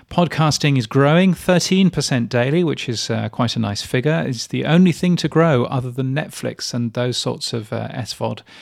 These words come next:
uh, services. Uh, worthwhile having a read. Uh, I linked to those from our show notes and our newsletter today, or rather from my show notes and my newsletter today. Uh, a weird situation recently here in Australia when YouTube kicked Murdoch's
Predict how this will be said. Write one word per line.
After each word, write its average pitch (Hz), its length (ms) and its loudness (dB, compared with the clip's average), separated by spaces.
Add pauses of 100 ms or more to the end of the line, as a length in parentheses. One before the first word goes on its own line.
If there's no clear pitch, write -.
(260)
uh, 117 100 -6
services. 117 680 -2 (360)
Uh, 127 140 -4
worthwhile 131 480 0
having 123 320 -2
a - 20 0
read. 127 460 0 (160)
Uh, 120 160 -4
I 120 80 -6
linked 135 260 -4
to - 80 -4
those 117 260 0
from 120 240 -2
our 113 140 -2
show 123 220 -4
notes 131 320 -4
and 127 200 -4
our 117 140 0
newsletter 120 540 -2
today, 123 480 -2
or 104 280 -8
rather 107 320 -8
from - 240 -10
my 107 260 -4
show 113 240 -6
notes 117 420 -6 (480)
and 117 180 0
my 127 180 6
newsletter 120 560 0
today. 123 440 0 (420)
Uh, 151 140 2
a 156 40 0
weird 180 220 6
situation 170 560 4
recently 156 720 2
here 151 160 2
in 143 80 2
Australia 139 420 4
when 139 160 4
YouTube 139 720 4
kicked - 480 -2
Murdoch's 147 640 2